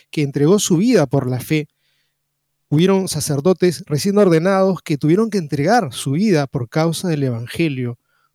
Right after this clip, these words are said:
Hubieron muchas personas, hombres y mujeres de todas las edades, que fueron perseguidos por causa del Evangelio. Vivieron una situación bastante difícil. No estamos nosotros en la peor.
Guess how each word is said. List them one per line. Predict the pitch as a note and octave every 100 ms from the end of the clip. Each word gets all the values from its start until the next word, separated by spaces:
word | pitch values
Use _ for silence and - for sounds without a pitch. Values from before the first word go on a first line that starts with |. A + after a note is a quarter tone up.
| -
Hubieron | C#3+ G3 G3+ E3
muchas | A#3+ - G3+
personas, | - C#3 F#3+ F3 E3+ -
hombres | F3 F#3 E3 D3
y | C3+
mujeres | B2+ - E3 D#3
de | C#3
todas | - E3 E3
las | D#3+
edades, | C3+ C#3 D#3 D3+
que | B2
fueron | - D#3 E3
perseguidos | C#3+ C3 C3 C#3 F3 D3
por | B2+ B2
causa | D3 D#3 -
del | C3+ B2+
Evangelio. | A#2 A#2 - D3+ C#3+ D3+ - _ _ _ _ _ _ _ -
Vivieron | D3 C#3+ E3
una | D#3+ E3
situación | D#3+ D3 B2 D#3+ D#3 D3+ _
bastante | B2+ A#2 - F3 F3 E3
difícil. | D#3 B2 - E3 - D#3+ D#3 _ _ - -
No | F3+ F#3
estamos | D#3+ - E3+ D#3 C3+
nosotros | B2+ E3 D3+ D#3+ -
en | C#3
la | C3
peor. | - C#3+ E3